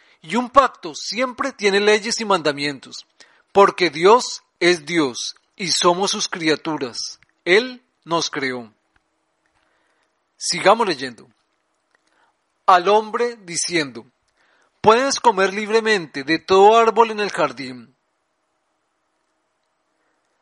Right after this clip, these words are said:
Dios da mucha latitud, mucho margen de maniobra. Lo que Dios está haciendo es colocar delante de Adán y Eva la elección.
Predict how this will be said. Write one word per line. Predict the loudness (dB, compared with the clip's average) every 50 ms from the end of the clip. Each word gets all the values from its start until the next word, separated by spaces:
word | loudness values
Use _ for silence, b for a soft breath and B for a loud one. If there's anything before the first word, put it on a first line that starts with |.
| _ _ _ _
Dios | _ -10 -2 4 6 6 6 6 2 -6 -4
da | 2 2 2 2
mucha | 2 -8 -10 -8 -6 -6 0
latitud, | 0 0 0 -2 -10 -10 _ -12 -12 -12 -14 _
mucho | -20 -16 -8 -8 -8 -6 -4 -4 -2
margen | 2 2 2 2 0 -4 -6 -4 -4
de | -2
maniobra. | 0 0 -2 -2 -4 -4 -4 -4 -6 -10 -14 _ _ _ _ b b b b b b b b b
Lo | b 4 4 4
que | 4 -2
Dios | 0 0 -2 -2 -2
está | -6 -2 0 0
haciendo | 0 0 -4 -4 -4 -4 -2 -4 -6 -4 -4
es | -4 -4 0
colocar | 2 4 4 4 2 2 0 0 0 0
delante | -2 0 4 4 2 2 0 -6 -2 0
de | 2 4
Adán | 4 4 4 2 0 -2
y | -2 0 0
Eva | 0 2 0 -2 -4 -6 _ _ _ _
la | 0 4 4 4
elección. | 4 0 -4 -8 _ -8 -8 -6 -6 -8 -10 -10 -14 -20 _